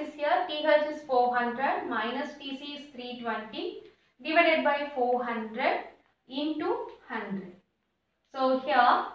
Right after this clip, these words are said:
four hundred minus three twenty, eighty by four hundred into hundred. So cancel this one. So here one times, here two, zero. So twenty percentage. So this is the percentage efficiency.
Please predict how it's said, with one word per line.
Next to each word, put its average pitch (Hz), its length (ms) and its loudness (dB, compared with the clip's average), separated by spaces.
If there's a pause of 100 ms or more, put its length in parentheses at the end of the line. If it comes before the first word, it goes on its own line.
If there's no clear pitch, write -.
(200)
four 311 260 10
hundred 320 260 4
minus 294 380 0 (160)
three 269 260 -10
twenty, 262 360 -4
eighty 262 800 -2
by 220 360 0
four 226 300 -2
hundred 202 560 2 (480)
into 254 400 0
hundred. 220 600 -2 (280)
So 277 140 -6
cancel 262 400 -2
this 277 180 -6
one. 320 300 -4 (840)
So 247 220 0
here 254 220 4
one 247 260 6
times, 339 240 0
here 226 340 2
two, 302 380 -6 (140)
zero. 202 320 -4 (120)
So 247 320 -2
twenty 233 720 -4
percentage. 190 680 -4
So 220 260 -6
this 294 200 -4
is - 40 -8
the 440 120 2 (120)
percentage 226 640 -2
efficiency. 202 800 -8